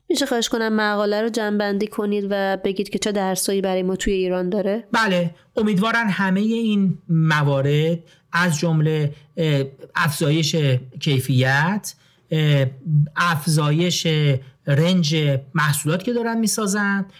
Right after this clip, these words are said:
Speaker 2: کاهش آوردن هزینه و البته کمی خوششانسی،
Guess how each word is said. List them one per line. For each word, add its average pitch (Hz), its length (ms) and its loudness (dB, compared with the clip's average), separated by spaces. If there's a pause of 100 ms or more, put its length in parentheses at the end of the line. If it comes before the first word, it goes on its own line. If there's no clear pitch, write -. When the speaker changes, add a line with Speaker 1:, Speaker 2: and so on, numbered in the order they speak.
(200)
Speaker 2:
کاهش 156 440 0
آوردن 143 440 2
هزینه 135 760 2 (180)
و 156 120 2
البته 139 720 0 (200)
کمی 190 320 2
خوششانسی، 135 1000 2